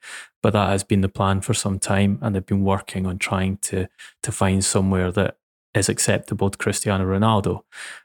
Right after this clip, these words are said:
Um, Allegri's arrival and Allegri being ceded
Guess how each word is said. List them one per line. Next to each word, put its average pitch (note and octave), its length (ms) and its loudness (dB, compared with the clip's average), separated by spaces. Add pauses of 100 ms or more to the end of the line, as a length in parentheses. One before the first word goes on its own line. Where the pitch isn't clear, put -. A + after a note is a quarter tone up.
Um, F#2 400 2 (100)
Allegri's G#2+ 580 4
arrival G2+ 840 4
and F#2+ 280 0
Allegri G2+ 460 2
being F#2+ 300 0
ceded G2+ 560 2